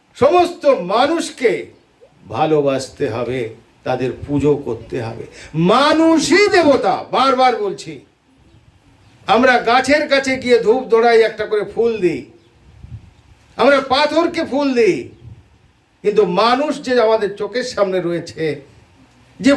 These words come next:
পড়ে আছে, যে অসহায়, তার কাছে আমরা এগিয়ে যাই না। তাই স্বামী বিবেকানন্দ বলছেন,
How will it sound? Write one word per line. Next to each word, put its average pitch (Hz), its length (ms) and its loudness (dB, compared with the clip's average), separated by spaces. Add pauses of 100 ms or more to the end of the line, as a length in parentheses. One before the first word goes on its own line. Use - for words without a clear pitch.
পড়ে 330 280 4
আছে, 214 500 0
যে 220 120 -2
অসহায়, 277 800 0 (400)
তার 170 240 -6
কাছে 160 300 -14
আমরা 147 220 -6
এগিয়ে 131 360 -6
যাই 123 260 -4
না। 117 280 -6 (320)
তাই 131 180 0
স্বামী 131 400 -4
বিবেকানন্দ 123 680 -6
বলছেন, 139 480 -6